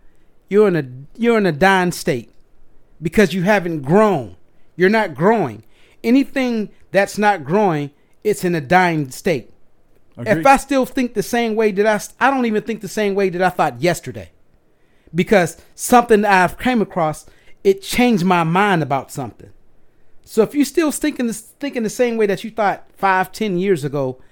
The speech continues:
Speaker 2: Mm-hmm.
Speaker 1: something's wrong. Something's wrong with that picture. So you telling me that, okay, yeah, I might have done some things that were unsavory in my younger days. So you telling me now that I'm faulted for something that I did when I was fifteen?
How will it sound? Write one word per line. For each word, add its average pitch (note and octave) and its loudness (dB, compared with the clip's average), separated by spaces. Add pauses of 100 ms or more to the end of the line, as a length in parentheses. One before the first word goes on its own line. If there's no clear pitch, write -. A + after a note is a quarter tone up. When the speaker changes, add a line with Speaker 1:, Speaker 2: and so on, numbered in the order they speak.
(120)
Speaker 2:
Mm-hmm. G#2 -14
Speaker 1:
something's A#3+ 0
wrong. F#3+ 0 (120)
Something's A3 -6
wrong C4+ 0
with G#3+ -10
that D#3+ -4
picture. C3+ -10 (220)
So - 0
you B3+ 2
telling B3+ 0
me A#3 -2
that, F3+ -2 (460)
okay, G#3 -4 (120)
yeah, G#3+ 0 (100)
I G#3 0
might G#3+ 0
have F3+ -4
done F#3+ -4
some F3+ -8
things F#3 -6
that E3+ 0
were E3 -4
unsavory E3 -4
in E3 -8
my D#3+ -4
younger D3 -4
days. B2 -10 (500)
So - 2
you A3 4
telling B3+ 0
me G#3+ -2
now A3+ 0
that F#3 -4
I'm G#3 0
faulted A#3 2
for G3 -10
something A#3 -4
that F#3 -2
I G3+ 0
did G#3 0
when F3 -4
I G#3+ -2
was D#3 -8
fifteen? A#3+ -4